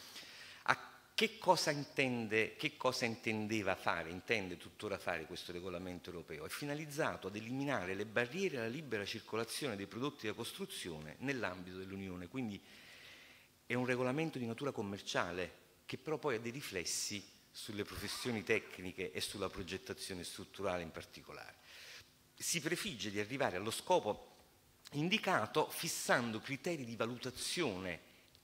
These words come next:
condivisi e universali, universali ovviamente nell'ambito degli Stati dell'Unione. E ridefinisce, questo è un punto fondamentale, il concetto di marcatura C E nell'ambito specifico del concetto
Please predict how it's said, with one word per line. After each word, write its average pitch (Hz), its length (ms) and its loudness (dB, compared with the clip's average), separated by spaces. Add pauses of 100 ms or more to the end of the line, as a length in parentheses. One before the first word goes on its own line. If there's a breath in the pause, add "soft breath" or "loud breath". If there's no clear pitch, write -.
condivisi 151 880 0
e 147 100 2
universali, 101 680 0
universali 123 680 2
ovviamente 101 600 0
nell'ambito 87 640 -2
degli 82 160 -8
Stati 85 340 -2
dell'Unione. 87 560 -6 (2000 loud breath)
E 156 120 8
ridefinisce, 165 840 2
questo 139 300 -2
è 123 40 2
un 113 80 0
punto 131 280 -4
fondamentale, 151 640 2
il 120 100 -2
concetto 139 640 0
di 107 80 -2
marcatura 117 640 0
C - 220 0
E 110 260 2
nell'ambito 113 640 2
specifico 101 800 -2
del 95 160 -4
concetto 92 640 -4